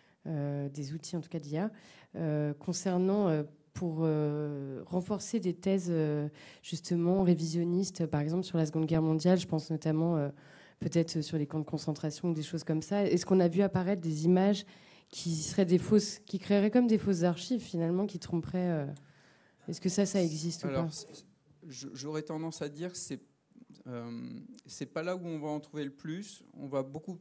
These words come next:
Speaker 2: trouver ces outils-là pour des questions qui sont plus d'actualité, parce que, euh, ça sert des intérêts. Hein, donc, on a des images fabriquées, euh, dans les conflits actuels,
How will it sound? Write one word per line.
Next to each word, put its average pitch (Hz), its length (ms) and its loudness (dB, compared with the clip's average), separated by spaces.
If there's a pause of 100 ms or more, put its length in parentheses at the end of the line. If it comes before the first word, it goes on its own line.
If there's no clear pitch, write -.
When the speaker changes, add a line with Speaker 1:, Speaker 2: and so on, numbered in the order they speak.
Speaker 2:
trouver 170 320 -6
ces 151 280 -8
outils-là 151 440 -6 (140)
pour 135 160 -16
des 135 100 -14
questions 160 460 -12
qui 165 120 -20
sont 139 240 -12
plus 160 500 -16
d'actualité, 147 760 -14 (840)
parce - 260 -8
que, 180 360 -4 (360)
euh, 120 120 -10
ça 127 180 -10
sert 165 260 -6
des 151 140 -8
intérêts. 135 360 -12 (1080)
Hein, 131 180 -12
donc, 127 300 -12
on 135 140 -6
a 151 120 -2
des 139 240 -6
images 143 460 -6 (140)
fabriquées, 147 760 -8 (480)
euh, 117 340 -8 (380)
dans 147 160 -2
les 151 120 -2
conflits 170 440 -8
actuels, 156 640 -8